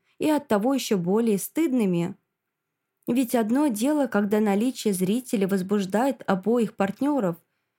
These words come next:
и совсем другое, когда один из них вообще не в курсе, что за ним наблюдают. Нащупываю подушку и прижимаю к огнём горящему лицу. Что делать?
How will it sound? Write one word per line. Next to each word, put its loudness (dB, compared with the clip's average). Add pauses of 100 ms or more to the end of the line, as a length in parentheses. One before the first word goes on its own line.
(160)
и 0
совсем -2
другое, 0 (220)
когда 2
один 0
из -2
них -2
вообще -2
не 2
в -6
курсе, -4
что -2
за 0
ним 2
наблюдают. -2 (1700)
Нащупываю 0
подушку -2 (160)
и 0
прижимаю 0
к -4
огнём 2
горящему 0
лицу. -2 (1000)
Что -2
делать? -2